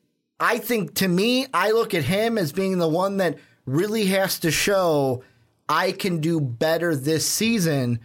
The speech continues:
because if the quarterback play doesn't get better, Vanderbilt would be my number one, like, they're my number one point of attack for a team that could finish last this year if Mizzou does a little better.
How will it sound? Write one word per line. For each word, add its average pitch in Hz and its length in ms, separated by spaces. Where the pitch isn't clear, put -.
because 151 260
if 156 80
the 151 80
quarterback 214 580
play 208 220
doesn't 185 320
get 151 320
better, 139 520
Vanderbilt 156 1000
would 151 220
be 165 220
my 147 220
number 175 460
one, 170 480
like, 135 380
they're 165 320
my 180 120
number 175 300
one 165 180
point 180 300
of 160 540
attack 170 600
for 175 320
a 160 160
team 151 680
that 156 180
could 156 140
finish 143 360
last 143 420
this - 220
year 127 160
if - 200
Mizzou 135 440
does 123 220
a 123 40
little 120 180
better. 110 320